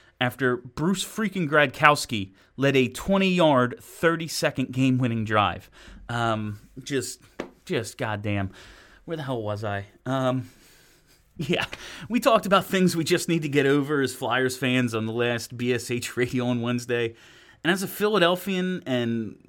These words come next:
more importantly, a well-adjusted thirty-one-year-old adult human being, I should just get over, uh, that meaningless October football game fourteen years ago and really,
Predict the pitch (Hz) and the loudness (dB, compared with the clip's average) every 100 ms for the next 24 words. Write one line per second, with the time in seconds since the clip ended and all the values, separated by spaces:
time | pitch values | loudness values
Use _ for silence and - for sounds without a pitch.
0 | _ - 147 175 247 - 196 175 170 135 | _ -16 -4 0 0 2 0 2 0 0
1 | 117 143 170 160 127 147 - 139 127 - | 2 4 4 4 2 0 0 -6 -8 0
2 | 139 143 127 127 127 127 127 120 110 120 | 2 4 4 4 2 2 0 0 0 2
3 | 135 - 139 123 110 127 131 127 - - | 0 0 0 0 0 2 2 0 -4 -20
4 | _ _ _ _ _ _ _ 320 359 - | _ _ _ _ _ _ _ -6 -2 2
5 | 285 165 185 - 185 170 165 160 139 123 | 2 4 2 4 4 6 6 6 4 4
6 | 117 117 117 110 110 110 127 143 156 165 | 2 2 2 2 2 0 0 0 2 4
7 | 156 156 139 139 127 156 151 143 - 151 | 4 2 2 2 2 4 4 2 0 0
8 | 147 139 135 131 131 127 131 147 143 143 | 4 2 4 6 6 4 2 -2 0 -2
9 | 131 131 127 123 131 127 113 - - _ | 0 0 -2 -2 0 0 -2 -8 -20 _
10 | _ _ - 226 180 185 214 339 262 220 | _ _ -4 -4 -4 -10 -6 -4 -2 0
11 | 202 180 | -2 -4